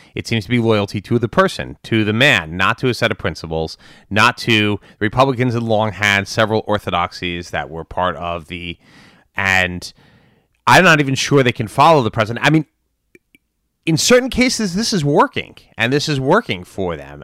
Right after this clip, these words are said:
I, I, I think that this has upended a lot of different, uh, things. We'll have to see when the midterms come along as to whether, because I'm confused. I have to say, as a guy who's done this for a long time,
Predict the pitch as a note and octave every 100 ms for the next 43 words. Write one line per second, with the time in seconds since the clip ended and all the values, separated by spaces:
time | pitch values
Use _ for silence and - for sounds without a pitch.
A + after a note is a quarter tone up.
0 | - F#2+ F#2+ - G#2+ A2 A2 A2+ A2 C3
1 | C3+ B2 A#2+ - A#2 C3+ B2 A#2+ A2 B2
2 | G#2+ A2+ B2 C3 B2+ A#2+ A2+ B2+ C3+ C3
3 | B2 D3+ D3 - - _ _ _ _ -
4 | A2 A2+ A2+ A2+ - G3 F#3+ A#2+ B2 G3
5 | A#3 F#3+ - C4 D3 B2+ C3 C#3 D#3 C#3
6 | - C3 B2 C#3+ G3 D#3+ A2+ G#2+ - G#2
7 | A2+ B2 B2 A#2+ A#2 - - _ - B2+
8 | C3+ C#3 E3 A3 G#3 F#3 A3 - - -
9 | D#3+ - - F#3 C#3 F2+ G2+ G#2 A2+ C#3
10 | E3 C#3+ D3 E3+ D#3+ - D3 C#3+ D3+ D#3
11 | F3 B2+